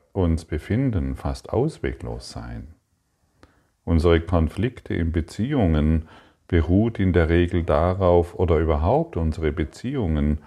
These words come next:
beruhen in der Regel darauf, den anderen zu schwächen. Das müssen wir nüchtern betrachten und ich lade dich ein,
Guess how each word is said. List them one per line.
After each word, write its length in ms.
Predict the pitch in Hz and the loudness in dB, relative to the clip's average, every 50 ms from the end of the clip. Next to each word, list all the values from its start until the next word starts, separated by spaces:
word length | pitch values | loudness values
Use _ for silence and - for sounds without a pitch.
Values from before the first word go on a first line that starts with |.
| - - _ _ _ _ _ _ | -18 -20 _ _ _ _ _ _
beruhen 520 | - 85 78 78 85 101 117 135 127 101 | 2 2 4 4 4 4 4 4 2 2
in 180 | 85 82 82 80 | 2 0 0 2
der 180 | 87 82 76 78 | 2 2 2 2
Regel 340 | 80 85 85 82 80 78 | 2 2 2 0 -2 -4
darauf, 580 | 76 78 69 71 80 85 - 92 85 87 85 - | -2 -2 -2 0 -2 -2 0 0 0 0 0 0
den 220 | - 92 80 73 | -2 -2 -2 -2
anderen 580 | - - 76 85 95 101 101 92 87 85 80 73 | -2 -2 -2 0 0 2 2 2 2 0 0 -2
zu 260 | - - - 71 69 | -6 -8 -8 -8 -8
schwächen. 800 | 67 - - - - - 104 104 - - 147 123 92 78 73 73 - _ _ _ _ _ _ _ _ _ _ _ _ _ _ _ _ _ _ _ _ _ _ _ _ _ _ _ _ _ _ - - _ _ _ _ _ _ | -8 -10 -12 -10 -8 -6 -8 -8 -8 -8 -6 -6 -6 -6 -8 -12 -16 _ _ _ _ _ _ _ _ _ _ _ _ _ _ _ _ _ _ _ _ _ _ _ _ _ _ _ _ _ _ -20 -20 _ _ _ _ _ _
Das 140 | - 87 76 | -4 0 2
müssen 320 | 82 101 104 104 110 98 | 4 2 4 2 2 4
wir 140 | 95 87 80 | 4 4 4
nüchtern 640 | 78 78 80 95 110 - - - - - 107 92 | 4 2 2 2 0 -2 -4 -8 -4 -2 0 2
betrachten 680 | 87 90 82 - 87 92 107 123 - - - - 143 120 | 2 0 0 0 -2 -2 -2 -2 -6 -10 -8 -6 -4 -2
und 180 | 92 80 78 76 | -2 -2 -2 -2
ich 140 | 73 - - | -4 -4 -2
lade 300 | 78 71 76 76 80 73 | -2 0 0 0 -2 -2
dich 260 | 69 82 80 - - | -2 -2 -4 -2 -2
ein, 440 | 78 80 78 82 85 85 80 85 | 0 0 2 4 2 2 0 -2